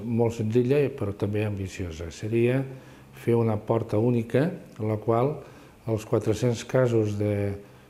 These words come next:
patologia maligna del tòrax que poden tenir a la província de Tarragona i que han sigut filtrats a través de quatre comitès locals puguin, eh, aproximadament en un període curt de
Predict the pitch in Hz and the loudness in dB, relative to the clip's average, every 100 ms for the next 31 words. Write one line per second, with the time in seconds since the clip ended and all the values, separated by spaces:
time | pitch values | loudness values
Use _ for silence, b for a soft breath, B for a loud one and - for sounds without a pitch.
0 | - 113 110 117 110 117 110 110 123 123 | -4 -2 2 2 4 4 4 4 4 2
1 | 113 101 95 82 101 104 98 120 107 101 | 0 0 -2 -6 -4 -4 0 2 2 0
2 | - - 95 - 107 104 110 107 110 101 | -2 -6 -4 -4 -4 -4 -4 -2 0 0
3 | 101 104 98 - 98 101 110 120 127 120 | -4 -6 -6 -8 -8 -6 0 4 4 4
4 | 165 - B B B B 113 110 117 110 | 0 -4 B B B B -4 0 0 2
5 | 117 117 - 113 104 - 127 113 107 110 | 2 0 0 -2 -2 2 2 2 0 2
6 | 107 110 104 107 113 113 104 101 98 110 | 2 2 0 0 0 0 -6 -6 -4 0
7 | 107 87 104 123 143 127 131 - - B | 0 0 -4 -2 0 0 -2 -8 -20 B
8 | B B B B - - 117 117 127 135 | B B B B -8 0 4 4 4 4
9 | 117 110 107 104 104 92 - 104 101 101 | 2 2 2 2 0 -6 -12 -8 -6 -6
10 | 104 95 110 107 110 107 117 117 104 104 | -6 -4 -2 0 0 2 2 2 0 -2
11 | 104 107 110 110 107 104 120 117 104 101 | -2 0 4 4 2 0 0 0 0 -2